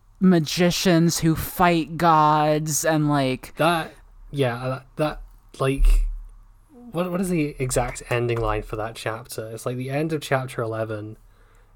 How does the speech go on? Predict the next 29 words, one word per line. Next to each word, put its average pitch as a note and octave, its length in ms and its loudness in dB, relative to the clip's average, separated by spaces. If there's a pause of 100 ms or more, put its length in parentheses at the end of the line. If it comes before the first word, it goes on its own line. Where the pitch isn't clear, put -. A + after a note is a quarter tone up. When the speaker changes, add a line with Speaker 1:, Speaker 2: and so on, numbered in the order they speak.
Speaker 2:
and A2+ 160 -2
Zia A#2+ 220 0
says A#2 240 -2
something A2+ 160 -2
like, A2+ 140 -4
"I A#2+ 140 -2
am A#2+ 80 0
a A#2 60 0
magician A2 420 -2
of A#2 80 -4
the A2 80 -2
House A2 300 -4
of A2 120 -4
Life. A2 360 -4
I A#2 140 -2
am G#2+ 140 -6
trained A2 360 -4
to - 60 -14
fight A2 320 -2
gods." A2 600 -4 (600)
And A#2 100 0
it's A2 100 -2
the - 80 -2
coolest C3 420 4
fucking A#2 360 -2
thing A2 240 -2
ever. A2 340 -4 (400)
Speaker 1:
No, A3 240 6
it G#3 100 6